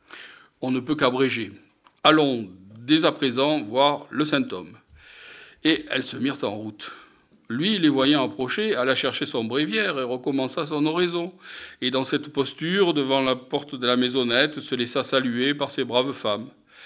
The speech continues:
Si la veille, elle lui avait fait un spectaculaire récit de sa vision, celui du jour n'eut rien à lui envier. Et le sage homme se signa et s'émerveilla en disant : « Est-ce vrai, Dieu, que cela ?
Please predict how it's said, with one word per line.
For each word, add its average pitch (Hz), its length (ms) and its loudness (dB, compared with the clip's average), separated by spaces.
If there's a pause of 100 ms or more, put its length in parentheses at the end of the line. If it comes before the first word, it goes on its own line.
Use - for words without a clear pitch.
(480)
Si - 420 -2
la 190 140 8
veille, 196 300 4
elle 156 140 4
lui 151 100 4
avait 147 180 4
fait 151 200 0
un 165 80 4
spectaculaire 151 760 -2
récit 143 320 -2
de 131 120 -4
sa 113 180 -6
vision, 175 560 -4 (240)
celui 175 320 2
du 170 120 -2
jour 175 280 2
n'eut 139 80 4
rien 156 320 2
à 143 60 4
lui 143 140 2
envier. 123 420 -2 (260)
Et 120 40 -8
le 120 100 -2
sage 117 280 -2
homme 139 240 2
se 110 140 -12
signa 156 500 -2
et 107 40 -8
s'émerveilla 131 600 -4
en 135 80 -4
disant : « 131 540 -4 (400)
Est-ce - 240 -4
vrai, 165 320 2
Dieu, 160 220 -2
que - 120 -12
cela ? 160 400 -2